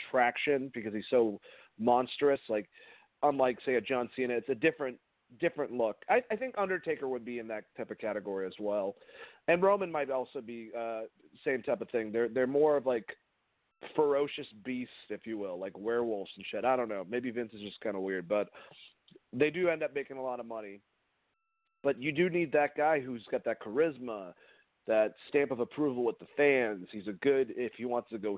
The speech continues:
heel. He, he's good if he wants to go babyface. Someone who's young is nice. Uh,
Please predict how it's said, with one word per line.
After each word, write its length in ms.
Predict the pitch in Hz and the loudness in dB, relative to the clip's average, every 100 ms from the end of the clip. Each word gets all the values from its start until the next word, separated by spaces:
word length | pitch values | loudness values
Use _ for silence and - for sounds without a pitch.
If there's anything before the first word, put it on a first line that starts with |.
| - | -2
heel. 340 | 160 139 104 | 2 4 4
He, 160 | 92 113 104 | 0 -2 -4
he's 120 | 107 - | -6 0
good 120 | 127 | 2
if 120 | 127 | 2
he 80 | 117 | 2
wants 200 | 113 110 | 0 0
to 100 | 107 | -4
go 40 | 95 | 2
babyface. 600 | 123 117 104 104 87 85 - - - - - | 4 4 2 -2 -2 -4 -12 -16 -18 -8 0
Someone 300 | 151 147 135 - | 2 2 -2 -10
who's 180 | - 131 104 | -8 -6 0
young 360 | 123 156 165 | 4 4 2
is 120 | 131 104 | 0 -2
nice. 260 | 107 95 80 - - | -8 -10 -12 -16 -4
Uh, 160 | 117 | 0